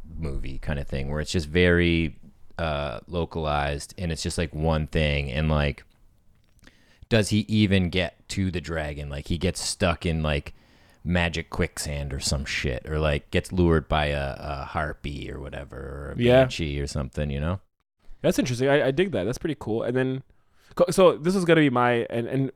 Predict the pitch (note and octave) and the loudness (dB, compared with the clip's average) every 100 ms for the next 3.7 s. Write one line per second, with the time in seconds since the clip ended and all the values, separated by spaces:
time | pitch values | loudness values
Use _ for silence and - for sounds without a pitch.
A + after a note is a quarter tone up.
0 | - C3 D#3 C#3+ - B2 C3 C#3+ D3+ A2+ | 2 4 4 2 0 2 2 0 -2 -6
1 | - - B2 A2 - - - - B2 - | -8 -4 -4 -4 -8 -14 -14 -10 -10 -8
2 | A2+ - B2+ A#2 D3+ - E3 E3 - - | -10 -10 -10 -6 -6 -6 -6 -6 -12 -20
3 | - C3+ C3 A#2 C3 D3 C#3 | -8 -4 -2 2 6 6 2